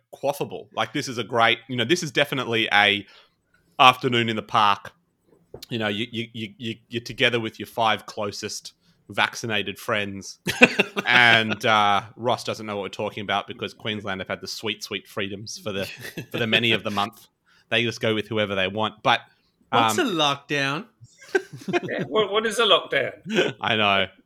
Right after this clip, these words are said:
Speaker 1: I know.
Speaker 4: Right.
Speaker 1: It's, it's
Speaker 4: Touch
Speaker 1: terrible.
Speaker 4: wood. <laughs>
Speaker 1: No, touch wood indeed. No, look, it, it is. It's, it's very enjoyable, and I just feel like it's the precursor for, for what's to come in a little bit because I feel like we're getting the sweet
Speaker 4: It
Speaker 1: and
Speaker 4: is.
Speaker 1: we're
Speaker 4: It's,
Speaker 1: about
Speaker 4: it's
Speaker 1: to
Speaker 4: a
Speaker 1: get there.
Speaker 4: palate cleanser.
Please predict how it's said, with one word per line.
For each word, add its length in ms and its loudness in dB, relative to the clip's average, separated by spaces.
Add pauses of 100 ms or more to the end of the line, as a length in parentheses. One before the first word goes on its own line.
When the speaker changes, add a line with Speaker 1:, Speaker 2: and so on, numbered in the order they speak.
(540)
Speaker 1:
I 140 4
know. 80 4
Speaker 4:
Right. 200 6
Speaker 1:
It's, 220 -6
it's 180 -8
Speaker 4:
Touch 200 6
Speaker 1:
terrible. 260 4 (260)
Speaker 4:
wood. 680 0
<laughs> 0 - (340)
Speaker 1:
No, 200 8
touch 260 0
wood 160 -2
indeed. 340 -4
No, 180 2
look, 180 -4
it, 200 -2
it 80 -2
is. 200 -2
It's, 160 -8
it's 180 -12
very 240 2
enjoyable, 600 -4
and 120 -4
I 60 -2
just 180 -10
feel 160 -6
like 160 -6
it's 140 -14
the 80 -16
precursor 560 -8
for, 280 -10
for 160 -14
what's 260 -8
to 100 -18
come 260 -8
in 80 -14
a 60 -14
little 240 -12
bit 180 -8
because 220 -14
I 80 -6
feel 140 -8
like 120 -10
we're 60 -14
getting 200 -8
the 60 -12
sweet 400 -4
Speaker 4:
It 140 -10
Speaker 1:
and 80 -6
Speaker 4:
is. 100 -6
Speaker 1:
we're 60 -2
Speaker 4:
It's, 160 -4
Speaker 1:
about 140 0
Speaker 4:
it's 120 -4
Speaker 1:
to 60 0
Speaker 4:
a 20 -4
Speaker 1:
get 100 -8
there. 100 6
Speaker 4:
palate 200 2
cleanser. 460 -2